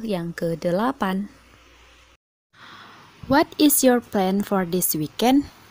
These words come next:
I blah blah blah my brother. A will visit, B will have visit, D will have been visiting, at-, D have visited, atau E visited.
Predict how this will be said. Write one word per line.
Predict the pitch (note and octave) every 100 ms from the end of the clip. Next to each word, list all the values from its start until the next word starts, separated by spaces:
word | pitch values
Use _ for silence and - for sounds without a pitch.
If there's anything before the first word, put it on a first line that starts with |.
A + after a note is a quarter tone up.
| - - _ - - -
I | F3+ E3+ A#3+ C#4+ G3+
blah | E3+ E3
blah | E3 D#3+
blah | D#3 F#3 A#3+ C4
my | G#3+ A3 C4+
brother. | A#3+ F#3+ F3 D#3+ D#3+ D3+ D3 - - - - - - - -
A | A#3+ B3+
will | F#3 G3 G3 F3+
visit, | - D#3+ - - C4+ - - - - - F#3
B | F3+ A#3+ A#3+ F#3+
will | F3+ F#3+ C4 D4
have | - F#3+ F#3
visit, | - E3 - A#3+ B3 - - - - - - -
D | A3 C4+ C#4+
will | C4 B3+ B3
have | G3+ G3+ -
been | G3 F3+
visiting, | F3+ A#3+ C4 C#4+ C4+ C#4 C#4+ C#4+ - - G3
at-, | G3 - -
D | F#3 B3 B3+ A#3+ - - G#3+ -
have | C#4
visited, | D4+ - F#3+ - E3+ - C4 - - - -
atau | F3+ D#3 - D#3 D#3+ -
E | - A3 A3
visited. | A3 B3+ B3 - D#3+ -